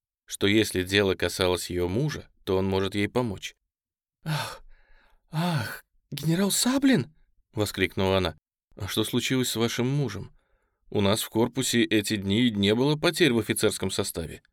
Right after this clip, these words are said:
Кто ваш муж?» «Подполковник Козлов», прошептала женщина. Ясный рассвет над окопами у Шпилеври и золотистая заря на востоке вдруг вспомнились Саблину.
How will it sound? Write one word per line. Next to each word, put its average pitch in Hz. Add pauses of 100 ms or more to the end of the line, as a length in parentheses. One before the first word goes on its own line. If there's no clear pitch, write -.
(240)
Кто 185
ваш 131
муж?» - (960)
«Подполковник 143 (520)
Козлов», 123 (320)
прошептала 95
женщина. 90 (640)
Ясный 147
рассвет 139
над 107
окопами 107
у 107
Шпилеври 98 (140)
и 92
золотистая 101
заря 98
на 104
востоке -
вдруг 113
вспомнились 101
Саблину. -